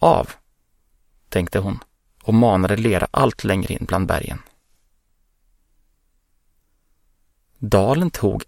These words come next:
aldrig slut. Lera andades tungt och vingslagen blev allt långsammare. "Kanske var det här ingen bra idé ändå", tänkte Minna och kände ett stygn av dåligt samvete.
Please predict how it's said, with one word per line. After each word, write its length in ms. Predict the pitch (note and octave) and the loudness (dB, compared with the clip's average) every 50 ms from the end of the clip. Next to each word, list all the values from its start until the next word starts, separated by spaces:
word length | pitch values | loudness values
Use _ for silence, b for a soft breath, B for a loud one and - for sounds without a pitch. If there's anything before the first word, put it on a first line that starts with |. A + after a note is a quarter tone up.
| _ | _
aldrig 460 | - - D3 A2+ F#2+ F#2 F2+ - B2 - | -4 -2 0 0 0 0 0 0 0 0
slut. 540 | - C#3 D#3 D3 - - _ - - - _ _ _ _ _ _ _ _ _ _ _ _ _ _ _ _ _ _ _ _ _ _ _ | 2 2 2 2 0 -2 _ -20 -20 -20 _ _ _ _ _ _ _ _ _ _ _ _ _ _ _ _ _ _ _ _ _ _ _
Lera 400 | - - A2+ G#2+ G#2 G2 G2 G#2+ | -8 -2 0 2 4 4 4 4
andades 380 | - B2 G#2+ F#2 G2 G2+ - - | 4 4 4 4 2 2 0 0
tungt 360 | - A2 G#2+ F#2+ F#2+ - - | 0 0 0 0 0 -4 -6
och 220 | - - A2 A2 | -4 -2 0 2
vingslagen 520 | C3+ B2+ G#2+ - - G#2+ G#2+ G2+ G2 A#2 A2+ | 4 2 2 2 2 4 4 4 4 4 4
blev 180 | G#2 A2 F#2 | 4 4 4
allt 320 | - A2 A#2+ B2 - - - | 4 4 4 2 2 0 0
långsammare. 600 | B2 G#2+ G2+ F#2 - - G#2 G2 F#2 - - - - _ _ _ _ _ _ _ _ _ _ _ _ _ _ _ _ _ _ _ _ _ _ _ _ _ _ _ _ _ _ _ _ _ _ _ - | 0 2 2 0 0 0 -2 -2 -2 -4 -6 -10 -12 _ _ _ _ _ _ _ _ _ _ _ _ _ _ _ _ _ _ _ _ _ _ _ _ _ _ _ _ _ _ _ _ _ _ _ -10
"Kanske 300 | - F#3+ F3+ E3+ - F3 | -4 -2 -2 0 0 0
var 280 | D#3 D3 E3 F3 F3+ E3 | 2 2 4 4 4 4
det 60 | D#3+ | 6
här 160 | C#3+ C3 C3+ | 4 4 4
ingen 200 | C#3 C#3 C3+ B2+ | 2 2 0 0
bra 240 | - - - - C3+ | 2 2 2 2 2
idé 220 | B2+ C3 B2+ C3+ | 0 0 0 0
ändå", 440 | D#3 D3+ C3+ C#3 D3+ F#3 F#3 - - - _ _ _ _ _ _ _ _ - - | 2 2 2 2 2 2 2 0 0 -4 _ _ _ _ _ _ _ _ -16 -6
tänkte 280 | - A2+ A2 - - | -2 -2 -2 2 2
Minna 360 | A2+ A#2 A2 G2 F#2 F#2 - - - _ _ _ _ | 2 2 2 2 0 0 -2 -4 -10 _ _ _ _
och 120 | - G#2 - | -8 -6 -4
kände 260 | - - G2+ G2 G#2 | -2 0 2 2 0
ett 60 | - | 0
stygn 400 | - - - A#2+ A#2 A#2 G#2 G2 | -2 0 2 2 2 4 4 2
av 100 | G2 F#2 | 2 2
dåligt 300 | F#2 G2 F2+ F#2 F#2 - | 2 2 2 2 -2 -2
samvete. 560 | - - G2 F#2 F2 - - - - - - | -2 -2 -2 -2 -2 -4 -6 -8 -12 -16 -16